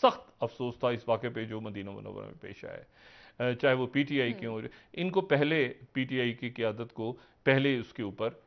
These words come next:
Speaker 1: अ, उससे लाताल्लुकी का ऐलान कर देना चाहिए था कि हमारा कोई ताल्लुक नहीं है।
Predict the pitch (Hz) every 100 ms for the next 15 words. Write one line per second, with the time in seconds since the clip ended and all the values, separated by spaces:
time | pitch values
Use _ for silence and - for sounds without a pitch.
0 | _ 110 107 - 131 135 113 110 104 98
1 | 113 110 104 101 98 101 92 95 95 104
2 | 117 113 98 98 95 101 85 87 - 92
3 | 92